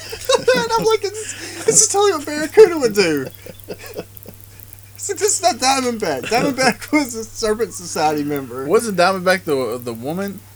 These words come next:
Speaker 1: No, it was just another one of the people. Cottonmouth was the leader.
Speaker 2: What
Speaker 1: Which kinda agitated me.
Speaker 2: I think Anaconda was the woman.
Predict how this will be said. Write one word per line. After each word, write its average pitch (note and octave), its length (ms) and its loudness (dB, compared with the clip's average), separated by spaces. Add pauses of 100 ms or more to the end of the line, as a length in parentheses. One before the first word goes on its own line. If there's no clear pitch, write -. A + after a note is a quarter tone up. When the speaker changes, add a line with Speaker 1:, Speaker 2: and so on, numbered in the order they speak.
(600)
Speaker 1:
No, E3 600 2 (240)
it G3+ 80 -6
was G#3 120 -6
just F#3+ 160 -10
another E3+ 380 -6
one D3+ 200 -4
of C#3+ 80 -2
the C3 80 -8
people. B2 520 -10 (880)
Cottonmouth F#3 540 0
was D3+ 160 -8
the C#3 80 -10
leader. C#3+ 540 -6 (3250)
Speaker 2:
What F#3 180 -2
Speaker 1:
Which E3 80 -12
kinda G#3 200 -2
agitated C#3+ 720 -4
me. F2+ 180 -16 (760)
Speaker 2:
I C3 80 -4
think E3 200 -4
Anaconda C3+ 600 -4
was G2+ 200 -12
the F2 60 -14
woman. F#2 380 -14